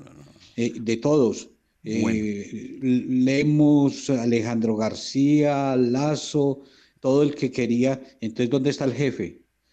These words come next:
Speaker 2: ¿Dónde está el patrón en el banco que diga, "Venga, un momentico, que esto
Speaker 1: Sí,
Speaker 2: no lo
Speaker 1: señor.
Speaker 2: mandé"?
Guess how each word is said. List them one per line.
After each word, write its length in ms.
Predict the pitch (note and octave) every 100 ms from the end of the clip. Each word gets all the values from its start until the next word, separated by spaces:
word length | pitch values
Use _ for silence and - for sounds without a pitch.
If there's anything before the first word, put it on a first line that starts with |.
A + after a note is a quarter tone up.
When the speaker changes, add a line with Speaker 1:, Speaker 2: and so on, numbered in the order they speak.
| _ -
Speaker 2:
¿Dónde 200 | A#2+ C3
está 220 | C3 C#3
el 100 | C3
patrón 420 | C#3+ C3+ C#3 C3+
en 120 | C#3 A2+
el 100 | G#2+
banco 380 | A#2+ A#2 B2+
que 100 | A#2+ B2
diga, 180 | A#2+
"Venga, 300 | A2 A#2+ D3 G#2+
un 160 | F2+
momentico, 680 | A#2 C#3 A#2 - A2+ D3 D#3
que 120 | -
esto 180 | A#2 -
Speaker 1:
Sí, 60 | C3+
Speaker 2:
no 60 |
lo 60 | C#3
Speaker 1:
señor. 120 | C3+
Speaker 2:
mandé"? 540 | A#2 G#2 C3+ E3 -